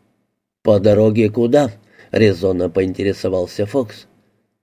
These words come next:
"Туда, где на меня напала куриная слепота или что-то там еще,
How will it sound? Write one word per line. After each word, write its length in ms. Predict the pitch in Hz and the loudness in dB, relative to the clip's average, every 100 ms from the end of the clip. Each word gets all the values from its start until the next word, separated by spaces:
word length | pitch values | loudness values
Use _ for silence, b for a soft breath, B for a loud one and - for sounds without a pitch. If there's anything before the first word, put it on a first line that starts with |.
| _ _ _ - | _ _ _ -4
"Туда, 380 | 104 110 151 147 | 0 4 4 4
где 220 | 107 104 | 2 2
на 120 | 101 | 2
меня 280 | 104 104 104 | 2 2 2
напала 580 | 104 104 107 107 107 107 | 2 2 2 2 2 -2
куриная 440 | 120 107 104 107 107 | -2 0 0 0 -2
слепота 640 | - 117 113 135 160 151 | -2 -2 0 0 0 0
или 320 | - 110 104 | -2 -2 -2
что-то 340 | - 107 98 | -2 -4 -4
там 200 | 101 101 | -6 -6
еще, 460 | 107 110 107 151 135 | -4 -4 -4 -2 -2